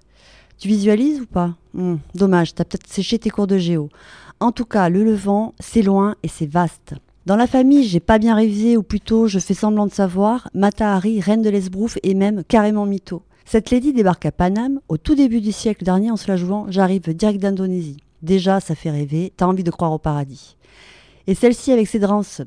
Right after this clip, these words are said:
brahmaniques, va berner tout un parterre d'artistes et de diplomates. Ce qu'elle montre le treize mars dix-neuf cent cinq dans la bibliothèque du musée Grimé, c'est du flan. Un tout petit peu de réalité,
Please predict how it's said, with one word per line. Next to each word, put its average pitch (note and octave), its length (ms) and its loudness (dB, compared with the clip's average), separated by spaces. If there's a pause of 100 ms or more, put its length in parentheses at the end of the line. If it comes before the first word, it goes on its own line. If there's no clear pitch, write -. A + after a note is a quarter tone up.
brahmaniques, G3 720 -2 (400)
va G3 140 6
berner G#3+ 340 2
tout D4+ 280 -6
un B3+ 100 0
parterre G#3+ 320 -2
d'artistes G#3 520 -6
et F#3+ 60 -2
de F#3+ 40 0
diplomates. E3+ 720 -8 (380)
Ce - 140 -6
qu'elle B3 180 4
montre C4+ 300 2
le G3 100 2
treize A#3 440 0
mars G3 380 0
dix-neuf G#3+ 340 -4
cent E3+ 180 -4
cinq - 640 -6
dans D3+ 80 -2
la D3 140 2
bibliothèque A3+ 520 0
du F3 80 -2
musée E3 300 -2
Grimé, F#3 500 0 (320)
c'est - 160 0
du D3+ 140 -4
flan. D3+ 300 -2 (440)
Un E3 120 4
tout - 320 0
petit C4 340 0
peu A3 160 0
de F#3 80 0
réalité, D#3+ 540 -2